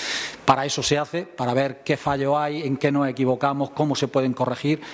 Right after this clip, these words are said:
pero ya os digo, va a ser una, un reto bastante importante, sobre todo para el personal tanto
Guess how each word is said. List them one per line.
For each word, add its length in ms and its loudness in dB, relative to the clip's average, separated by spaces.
pero 220 4
ya 100 2
os 80 -2
digo, 180 2
va 100 2
a 20 -4
ser 200 0
una, 300 4
un 160 4
reto 240 0
bastante 360 0
importante, 540 0
sobre 260 0
todo 140 0
para 160 2
el 60 -4
personal 520 -2
tanto 460 0